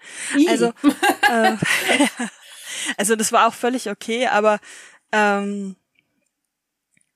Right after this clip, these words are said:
Speaker 2: es ist natürlich ein anderes Level von Privatsphäre als in einer Ferienwohnung,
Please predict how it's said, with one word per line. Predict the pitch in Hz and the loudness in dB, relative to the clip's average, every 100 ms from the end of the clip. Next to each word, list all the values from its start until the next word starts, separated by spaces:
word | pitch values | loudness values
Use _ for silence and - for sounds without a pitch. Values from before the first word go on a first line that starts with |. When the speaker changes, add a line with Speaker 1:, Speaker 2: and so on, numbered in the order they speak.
| _ _ _ _ _ _ | _ _ _ _ _ _
Speaker 2:
es | - 208 | -6 -4
ist | 247 226 | -2 -2
natürlich | 240 233 220 220 233 | -2 -2 -6 -8 -6
ein | 196 196 | -8 -8
anderes | - 208 208 214 202 | -10 -8 -6 -6 -8
Level | 196 208 196 | -6 -6 -6
von | 185 190 185 | -8 -10 -10
Privatsphäre | 175 190 190 190 - 185 175 170 | -12 -6 -4 -4 -6 -6 -4 -4
als | 170 170 - | -6 -8 -8
in | 160 | -8
einer | 165 160 | -8 -10
Ferienwohnung, | - 160 170 156 160 160 156 | -10 -10 -10 -12 -12 -14 -16